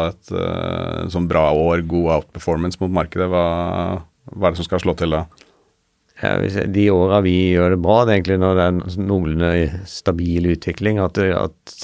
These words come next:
Speaker 2: at trendene varer en stund, så vi klarer å rotere porteføljene i riktig retning. Det,
Speaker 1: Mm.
Speaker 2: det verste for oss er egentlig de markeder som skifter veldig hyppig,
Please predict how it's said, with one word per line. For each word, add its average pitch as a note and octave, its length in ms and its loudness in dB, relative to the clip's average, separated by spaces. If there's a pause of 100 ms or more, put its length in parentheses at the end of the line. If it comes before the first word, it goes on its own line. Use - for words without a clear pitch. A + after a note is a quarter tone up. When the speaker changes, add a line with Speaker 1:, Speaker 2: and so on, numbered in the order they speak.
(100)
Speaker 2:
at - 160 -4
trendene F2 480 0
varer F2 380 2
en E2+ 100 -4
stund, A#2 300 2
så G2 100 0
vi F2 160 -2
klarer E2+ 300 0
å F2 80 -8
rotere E2+ 500 -2
porteføljene E2+ 640 -4 (640)
i G#2 160 0
riktig - 320 -2
retning. G2+ 460 0 (100)
Det, - 80 2
Speaker 1:
Mm. G2 160 2
Speaker 2:
det F#2+ 80 0
verste F#2+ 320 -2
for G2+ 140 4
oss G2+ 100 -4
er F#2 140 2
egentlig F2+ 160 -2
de - 920 -8
markeder F#2+ 440 0
som F2 120 -4
skifter - 640 -4
veldig F2 240 0
hyppig, G2+ 320 0